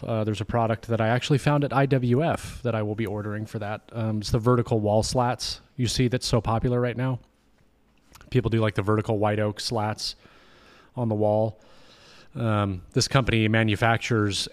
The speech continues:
uh, l-, um, veneered M D F,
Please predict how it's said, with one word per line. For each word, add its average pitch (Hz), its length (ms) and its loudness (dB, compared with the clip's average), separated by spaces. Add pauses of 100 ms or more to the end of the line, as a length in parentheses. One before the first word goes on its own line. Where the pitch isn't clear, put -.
(140)
uh, 104 400 0 (2500)
l-, 123 140 -6
um, 107 520 2 (400)
veneered 131 800 2 (120)
M 143 240 4
D 123 280 2
F, - 580 0